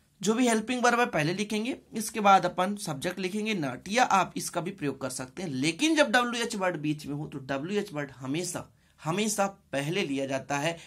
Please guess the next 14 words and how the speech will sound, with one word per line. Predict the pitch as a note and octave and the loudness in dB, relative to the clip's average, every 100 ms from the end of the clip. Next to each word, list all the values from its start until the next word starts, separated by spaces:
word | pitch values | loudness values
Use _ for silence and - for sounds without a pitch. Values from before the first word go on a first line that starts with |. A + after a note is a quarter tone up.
| - F3 | -6 -6
इतना | F3 D#3+ | -2 -2
आप | C#3 - | -2 -4
लोग | C3+ C3 | -6 -4
माइंड | B2+ A#2+ | -6 -4
में | C3+ F#3+ G3+ - | -4 -6 -8 -14
सेटअप | - D3 C#3+ A#2+ - | -6 -4 -4 -6 -8
कर | A2 | -10
लीजिए | C#2 - - - - - - | -10 -12 -16 -20 -20 -10 -4
कि | D#3+ | -2
डब्ल्यूएच | D#3 D#3+ G#3+ A#3 G#3+ | 0 0 0 -2 0
वर्ड | F3+ F3+ | 2 2
यदि | D#3+ D#3 | 0 -4
दिख | D3 D3 | -6 -4
गया | F3+ G3+ | 2 2